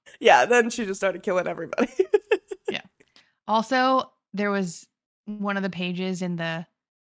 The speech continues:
Speaker 2: memory book or whatever
Speaker 1: Mm-hmm.
Speaker 2: was an article about a baby that died.
Speaker 1: Yeah.
Speaker 2: And it had in, like, really cute, like, baby shower lettering, "Another baby." Like,
Speaker 1: Yeah, I do remember that.
Speaker 2: what?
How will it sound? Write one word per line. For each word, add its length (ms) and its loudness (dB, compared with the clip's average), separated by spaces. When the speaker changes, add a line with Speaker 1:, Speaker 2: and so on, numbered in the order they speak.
Speaker 2:
memory 360 0
book 200 0
or 80 0
whatever 500 0
Speaker 1:
Mm-hmm. 300 -8
Speaker 2:
was 200 2
an 280 0
article 380 2
about 220 -2
a 60 -6
baby 340 -4
that 160 -2
died. 440 -2
Speaker 1:
Yeah. 200 -8
Speaker 2:
And 80 -2
it 60 -2
had 300 -2
in, 120 -4
like, 220 -4
really 200 -8
cute, 460 -8
like, 200 -6
baby 260 -2
shower 400 0
lettering, 460 0
"Another 320 -2
baby." 560 -6
Like, 180 -2
Speaker 1:
Yeah, 140 8
I 100 6
do 260 -4
remember 380 -6
that. 400 -16
Speaker 2:
what? 460 4